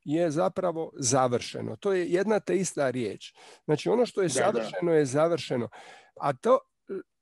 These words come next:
Speaker 1: ako je završeno, to znači da nema progresa, ali to znači da nema života. Znači, tu nastupa smrt, je li? A ono što je smrt, to je ono što je smrzlo. Je li? To je ono što,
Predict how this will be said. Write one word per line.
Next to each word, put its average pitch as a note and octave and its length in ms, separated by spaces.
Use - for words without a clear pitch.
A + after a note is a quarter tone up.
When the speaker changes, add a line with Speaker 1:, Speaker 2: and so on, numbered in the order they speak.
Speaker 1:
ako C#3 340
je A2+ 180
završeno, B2+ 840
to C3+ 180
znači F3+ 360
da C#3 140
nema F3 340
progresa, B2+ 680
ali A#2+ 200
to F3 180
znači G3 320
da C3+ 140
nema E3+ 340
života. A2 600
Znači, D3 440
tu G3+ 320
nastupa C#3+ 640
smrt, D3+ 500
je B2 160
li? C3 160
A B2 100
ono D#3 200
što B2 200
je A2 80
smrt, F#3 540
to F#3 100
je F#3 60
ono G3 140
što - 180
je C#3+ 80
smrzlo. B2+ 580
Je B2+ 160
li? A#2+ 140
To C#3+ 120
je C#3 60
ono D#3 220
što, B2 280